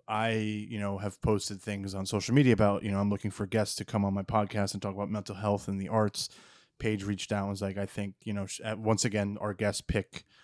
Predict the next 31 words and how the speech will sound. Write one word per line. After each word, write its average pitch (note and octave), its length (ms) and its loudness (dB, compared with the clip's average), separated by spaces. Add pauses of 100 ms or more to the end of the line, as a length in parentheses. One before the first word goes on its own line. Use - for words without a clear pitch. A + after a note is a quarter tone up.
(120)
the A2 60 -10
topics - 380 -4
we G#2+ 60 -4
talk C3+ 240 4
about. F#2 300 -10
And F2+ 260 -10 (640)
Paige G2+ 420 0
came G2+ 220 -2
up G2+ 140 -2
to G#2+ 100 -8
me G#2 180 0
and G#2+ 140 -4
she - 140 -10
said, G2 220 -2
like, G2 160 -4
"Oh, F#3 140 2
I E3 80 4
think, B2 300 -4
you A#2 60 -4
know, G2+ 280 -4 (140)
having, G#2 760 0 (160)
th-, - 200 -14 (200)
you A2+ 100 2
know, G2+ 60 2
these G#2+ 240 4
two G#2 220 0
specific G2 440 -4
topics G2+ 440 -4
would F#2+ 80 -4
be F#2 100 -8
great." C#3+ 360 4